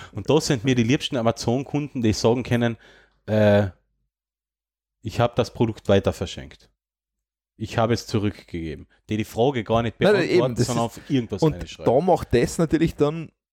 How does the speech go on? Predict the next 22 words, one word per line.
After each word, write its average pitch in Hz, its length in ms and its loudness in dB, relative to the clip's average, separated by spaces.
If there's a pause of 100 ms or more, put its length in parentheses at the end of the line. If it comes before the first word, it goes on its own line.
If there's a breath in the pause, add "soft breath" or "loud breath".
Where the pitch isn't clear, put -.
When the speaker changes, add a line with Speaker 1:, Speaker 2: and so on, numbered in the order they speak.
(120)
Speaker 2:
ja, 117 420 2 (1300)
du 131 140 4
hast 120 260 2
halt 160 280 2
eine 117 120 0
zusätzliche 160 720 -2
Informationsquelle. 127 1200 -2 (1400)
Ich - 40 -18
meine, 113 140 2
du 123 60 4
musst 123 140 4
natürlich 113 200 2
das 110 140 -2
Glück 127 220 0
haben, 110 160 2
dass 107 120 2
jetzt 104 160 -6
am 101 140 -2
Anfang 113 300 -2
genau 101 260 2
das 107 160 2
Produkt 113 340 -2